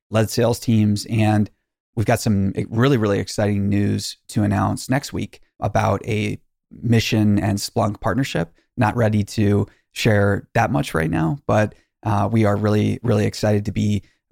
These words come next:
partnering with a company that's doing good in the world in a major way. So quick example, on the Splunk for Good team, which is their,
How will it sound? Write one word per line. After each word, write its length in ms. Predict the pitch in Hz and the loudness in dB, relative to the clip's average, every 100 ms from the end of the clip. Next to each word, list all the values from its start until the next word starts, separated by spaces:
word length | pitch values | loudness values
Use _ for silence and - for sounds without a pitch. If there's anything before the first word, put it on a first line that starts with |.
| - | -2
partnering 320 | 113 107 107 | 0 2 0
with 100 | 104 | 0
a 60 | 101 | 0
company 380 | 113 107 107 | -2 0 0
that's 260 | 101 104 - | 0 -2 -2
doing 400 | - 110 104 101 | 0 2 2 0
good 220 | 110 107 | 2 2
in 100 | 123 | 2
the 80 | 131 | 2
world 340 | 127 139 127 - _ _ | 0 0 -2 -6 _ _
in 380 | - 107 98 98 | 2 4 4 4
a 100 | 104 | 2
major 460 | 101 101 107 104 101 | 2 4 2 2 0
way. 280 | 104 104 104 | 0 0 -2
So 380 | - 101 104 | 0 0 0
quick 220 | - 113 107 | 0 -2 -2
example, 680 | 104 107 104 101 104 101 _ _ - | -2 0 0 0 -4 -6 _ _ -4
on 100 | 104 | -2
the 60 | 104 | 0
Splunk 340 | - 120 110 | 0 0 0
for 160 | - 107 | 0 -2
Good 220 | 107 113 | -2 -2
team, 300 | - 123 120 | 0 2 2
which 140 | 107 | 0
is 100 | 113 | -2
their, 400 | - 107 104 104 | -2 0 0 -2